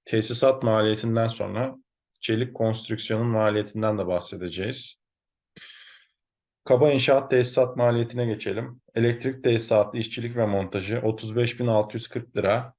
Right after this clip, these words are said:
Su tesisatı, işçilik ve montajı otuz yedi bin dört yüz otuz lira. Doğalgaz tesisatı, işçilik ve montajı da yirmi bir bin beş yüz lira olarak karşımıza çıkıyor. Kalorifer tesisatı, işçilik ve montajı on dokuz bin dokuz yüz yirmi lirayken temeldeki su yalıtımı,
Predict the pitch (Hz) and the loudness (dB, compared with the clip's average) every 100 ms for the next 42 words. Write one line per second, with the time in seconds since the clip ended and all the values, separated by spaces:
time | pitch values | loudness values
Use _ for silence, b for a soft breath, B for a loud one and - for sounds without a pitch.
0 | _ _ - 123 123 127 120 - 104 104 | _ _ -6 -2 4 4 4 4 4 4
1 | 107 - 113 117 117 104 98 95 98 95 | -4 -4 -6 -4 0 0 0 -2 -6 -6
2 | - 101 101 98 104 104 104 95 98 98 | -4 -4 -4 -2 -2 0 0 2 2 0
3 | - 98 - 117 117 117 127 123 - _ | -2 -4 -4 -6 0 4 4 0 -10 _
4 | _ _ 98 104 113 127 120 113 - 101 | _ _ 0 4 6 6 4 0 0 -2
5 | 98 104 98 - 104 - 110 113 107 104 | 0 0 0 0 -6 -6 -10 0 2 2
6 | 107 113 107 104 107 135 B B _ - | 2 0 -4 -2 0 -2 B B _ -4
7 | 104 113 117 127 113 120 113 117 107 95 | -2 0 2 2 2 0 0 -2 -6 -8
8 | 92 90 90 87 95 90 - 90 90 - | -4 0 0 -2 -2 -2 -2 -8 -10 -12
9 | - 98 117 131 - b b - 113 110 | -6 -2 -2 -2 -10 b b -2 2 4
10 | 110 131 131 127 113 107 104 101 113 104 | 4 4 4 4 0 0 2 2 0 -6
11 | - 107 - 104 101 98 104 92 107 110 | -6 -8 -2 0 0 0 -2 -2 0 2
12 | 107 110 104 95 98 101 101 98 95 101 | 2 0 -4 -6 -4 -4 -4 -8 -4 -2
13 | 107 110 98 95 - 123 156 - _ _ | 0 0 2 0 0 -2 -2 -12 _ _
14 | _ _ - 113 117 117 120 120 120 - | _ _ -2 2 4 2 0 -4 -6 0
15 | 123 104 101 98 101 131 - | 2 2 0 -6 -6 -6 -10